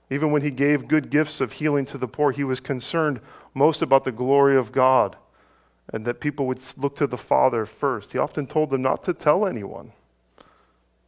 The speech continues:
He's not pointing us down a path then. Jesus isn't saying, "You go there." But as Jesus always does in his instruction,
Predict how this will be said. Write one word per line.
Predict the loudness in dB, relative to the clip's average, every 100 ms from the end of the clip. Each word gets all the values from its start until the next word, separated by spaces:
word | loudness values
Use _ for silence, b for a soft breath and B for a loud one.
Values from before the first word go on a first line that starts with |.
| _
He's | -2
not | 2 2 0 0
pointing | 2 2 0 0
us | 0
down | 4 4 4
a |
path | 0 2 2 2
then. | -8 -8
Jesus | -6 -6 -4 -4
isn't | -4 -4 -4
saying, | 0 0 -2 -6 b b b
"You | -4 2
go | 8 8
there." | 8 6 6 2 -10 _ b b b b b b _ _ _ _
But | 0 4
as | 2
Jesus | 2 -4 -4
always | 2 2 2
does | 0 -2 -2
in | -8
his | -8
instruction, | -10 -6 -6 -4 -10 -16